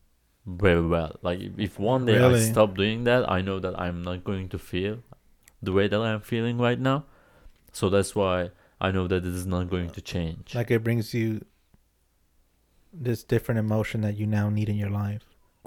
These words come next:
Speaker 2: but it's a good one.
Speaker 1: It is the one that I was born with.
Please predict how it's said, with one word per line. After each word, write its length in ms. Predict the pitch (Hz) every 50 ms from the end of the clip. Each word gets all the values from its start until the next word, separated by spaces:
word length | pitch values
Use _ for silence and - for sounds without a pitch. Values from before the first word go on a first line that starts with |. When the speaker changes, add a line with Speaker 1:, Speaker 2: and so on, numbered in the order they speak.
| - _ _
Speaker 2:
but 100 | - 113
it's 140 | 110 107 -
a 60 | 110
good 180 | 104 107 110 104
one. 300 | 107 101 101 101 110 120 - - - - - _ _ _ _ _ _ _ _ _ _ _ _ _ _ _ _ _ _ _ _ _ _ _ _ _ _ _ - - - - - -
Speaker 1:
It 160 | - 120 110 110
is 180 | 117 113 110
the 100 | 98 107
one 260 | 95 101 104 101 95 92
that 120 | 92 95
I 120 | 98 95 95
was 220 | 92 95 92 85
born 340 | 92 87 87 87 87 80 78
with. 280 | 78 80 - - -